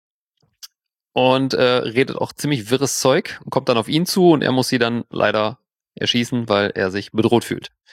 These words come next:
Daraufhin bricht er dann so ein bisschen zusammen, weil's vermeintlich, wird's einem zumindest so suggeriert, dass es wahrscheinlich sein erster,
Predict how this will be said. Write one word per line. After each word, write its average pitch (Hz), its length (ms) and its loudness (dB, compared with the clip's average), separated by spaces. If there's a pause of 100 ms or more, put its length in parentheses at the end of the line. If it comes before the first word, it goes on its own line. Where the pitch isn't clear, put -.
(1200)
Daraufhin 120 640 0
bricht 127 300 -2
er 139 60 4
dann 120 120 2
so 120 60 2
ein 113 60 2
bisschen 127 200 -2
zusammen, 117 440 0
weil's 117 240 -2 (200)
vermeintlich, 113 1040 -4 (300)
wird's - 180 -8
einem 98 160 -8
zumindest 101 240 -6
so 104 80 -6
suggeriert, 104 400 -2
dass 101 120 -2
es 98 140 -10 (120)
wahrscheinlich 107 340 -2
sein 101 120 -4
erster, 120 500 0